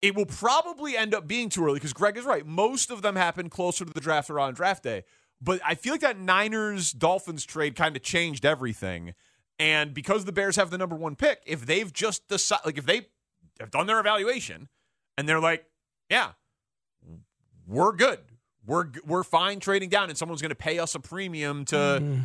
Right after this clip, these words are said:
Speaker 1: have certainty on it right now." They control the draft. Like, I'm in a,
Speaker 2: Yeah.
Speaker 1: I'm in a playoff fantasy draft, and the guy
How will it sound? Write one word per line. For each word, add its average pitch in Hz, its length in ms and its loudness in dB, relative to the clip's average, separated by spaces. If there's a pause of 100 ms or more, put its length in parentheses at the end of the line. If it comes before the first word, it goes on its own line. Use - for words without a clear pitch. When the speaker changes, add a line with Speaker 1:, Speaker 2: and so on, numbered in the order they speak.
Speaker 1:
have 147 260 2
certainty 170 500 0
on 165 120 4
it 160 60 0
right 147 220 0
now." 156 360 2 (580)
They 170 280 2
control 196 680 0
the 170 100 -4
draft. 151 560 0
Like, 131 120 0
I'm 143 120 4
in 165 60 -2
a, 160 60 0
Speaker 2:
Yeah. 123 260 -8
Speaker 1:
I'm 160 100 4
in 190 60 4
a 180 60 2
playoff 185 400 2
fantasy 185 380 -2
draft, 127 320 2
and 139 80 -4
the 135 60 -2
guy 139 280 4